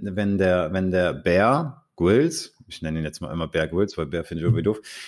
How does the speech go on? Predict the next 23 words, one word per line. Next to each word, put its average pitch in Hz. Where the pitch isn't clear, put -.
äh, 110
wenn 117
er 131
sein 104
Messer 135
genommen 92
hat, 160
an 107
einen 104
dicken 143
Stamm 156
halten 98
musste 131
und 117
mit 117
einem 110
anderen 160
Stamm 147
auf 131
das 131
Messer 117
gehauen 82
hat. 78